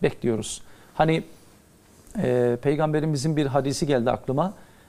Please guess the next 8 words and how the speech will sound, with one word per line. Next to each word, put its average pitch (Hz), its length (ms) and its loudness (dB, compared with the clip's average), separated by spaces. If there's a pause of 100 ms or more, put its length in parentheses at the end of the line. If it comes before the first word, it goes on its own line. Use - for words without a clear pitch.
Hani, 143 220 0
"Men 143 260 2
ra'a 147 260 4
minkum 170 380 0
münkeren 160 520 2
fel 160 220 2
yugayyirhu 156 540 2
biyedi." 147 340 2